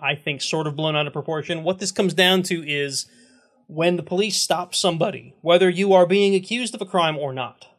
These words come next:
right? They have you fill out this, like, witness card or this, like, info card where they gather your contact info and your statement and whatever.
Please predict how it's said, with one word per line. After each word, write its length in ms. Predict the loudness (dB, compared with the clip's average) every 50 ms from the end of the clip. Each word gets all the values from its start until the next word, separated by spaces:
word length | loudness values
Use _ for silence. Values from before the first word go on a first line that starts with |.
| _ _ _ _ _ _ _ _ _
right? 240 | -4 -2 -2 -2 -2 -4 _ _ _ _ _ _ -4
They 80 | -4 -2
have 140 | -2 -4 -6
you 60 | -6
fill 220 | -2 2 4 4
out 140 | 4 4 2
this, 180 | -2 -4 0 0
like, 180 | 0 0 0
witness 320 | -2 -6 -4 -4 -4 -4 0
card 460 | 4 6 6 8 8 8 6 4 2
or 80 | -2
this, 200 | -6 -6 -6 -4
like, 140 | -4 -4 -4 -4
info 360 | -6 -6 -2 0 0 0 0
card 340 | 2 4 6 6 6 4 0
where 120 | -4 -4
they 140 | -2 -4 -2
gather 480 | -2 0 0 0 0 0 -2 -4 -6 -8 _ _ _ _ _ _ _
your 160 | -16 -16 -12
contact 480 | -8 -6 -4 -4 -4 -4 -6 -6 -6 -8
info 520 | -10 -8 -4 0 0 2 2 2 0 -2
and 180 | -4 -8 -12 -12
your 120 | -10 -6
statement 560 | -6 -4 -4 -4 -6 -6 -8 -12 -8 -6 -6
and 120 | -6 -6 -6
whatever. 460 | -8 -6 -6 -8 -10 -12 -18 -20